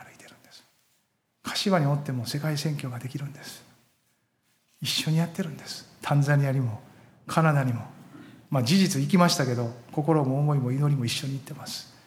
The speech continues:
これから先も広がるこの宣教に一緒に関われるんです。また主が召したら、またこの先どうなるかも分かりません。今はでもここにおることが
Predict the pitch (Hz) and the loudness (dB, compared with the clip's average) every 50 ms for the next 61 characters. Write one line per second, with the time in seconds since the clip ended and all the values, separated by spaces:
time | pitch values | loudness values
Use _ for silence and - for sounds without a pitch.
0 | _ _ _ - 175 165 165 165 165 165 160 165 160 160 165 151 135 135 156 160 | _ _ _ 2 4 4 6 6 4 4 4 2 0 2 0 0 2 2 2 2
1 | 156 156 151 151 147 147 147 147 - - - - - - - - - - 160 156 | 2 2 2 0 0 -2 -2 -6 -8 -14 -18 -20 -20 -20 -20 -8 -4 -2 0 0
2 | 143 151 - 156 160 151 - 160 151 151 147 143 139 143 139 120 - - - 147 | 0 0 -2 -2 -2 -2 -2 -2 0 0 0 0 -2 -4 -6 -8 -8 -6 -4 -2
3 | 147 147 147 143 - - - - - - - _ _ - - - - - - 151 | -2 0 -2 -2 -4 -8 -14 -20 -20 -20 -20 _ _ -20 -20 -16 -14 -12 -8 -6
4 | 147 147 143 147 151 - - - - - - - - - - _ _ _ _ _ | -6 -6 -6 -8 -10 -12 -14 -14 -16 -16 -16 -18 -20 -20 -20 _ _ _ _ _
5 | - 185 185 214 - - - 185 175 156 147 151 143 - - 185 170 156 147 139 | -2 0 4 4 4 4 4 4 4 6 6 4 4 4 4 4 4 4 4 2
6 | 135 127 147 147 147 147 147 143 - 147 135 127 - - - - - 147 156 151 | 0 0 0 0 2 2 0 -2 -2 -2 -4 -4 -6 -12 -14 -6 -2 0 0 2
7 | 143 127 123 113 120 113 107 110 - 131 123 120 - - - - - - - - | 2 0 0 -4 -6 -8 -10 -10 -10 -10 -10 -10 -12 -14 -14 -14 -16 -20 -20 -20
8 | - _ _ - - - - - - _ _ _ _ - - - _ - 165 151 | -20 _ _ -20 -20 -20 -20 -20 -20 _ _ _ _ -20 -20 -20 _ 0 2 4
9 | 160 170 160 147 139 143 131 123 117 - - - 165 156 143 135 139 147 143 135 | 4 4 4 2 0 0 -2 -2 -4 -6 -4 -2 0 0 0 2 2 2 0 0
10 | - 123 110 - - - - - | -2 -4 -8 -10 -12 -14 -14 -16